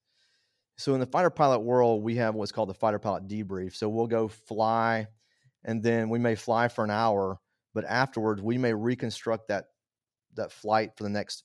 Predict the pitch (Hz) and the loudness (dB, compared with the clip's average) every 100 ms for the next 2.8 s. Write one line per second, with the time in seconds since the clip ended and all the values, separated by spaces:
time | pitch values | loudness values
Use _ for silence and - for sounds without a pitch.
0 | _ - 110 110 104 107 107 98 - 113 | _ -10 -4 -2 0 2 2 0 -4 -6
1 | 104 - - 107 104 107 117 104 117 117 | -6 -6 -2 -2 -4 -4 0 2 4 2
2 | 98 - 98 - 95 95 95 - | -2 -6 -8 -6 -8 -8 -12 -16